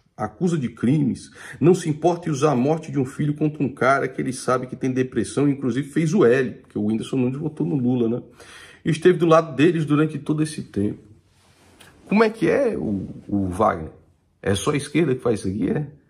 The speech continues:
<laughs> É, das coisas mais baixas.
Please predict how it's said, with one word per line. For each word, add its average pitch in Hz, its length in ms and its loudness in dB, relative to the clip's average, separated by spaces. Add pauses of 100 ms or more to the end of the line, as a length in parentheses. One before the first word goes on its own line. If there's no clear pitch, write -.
(640)
<laughs> - 340 0 (2750)
É, 175 220 6
das 147 220 -2
coisas 151 300 2
mais 139 240 0
baixas. - 560 -2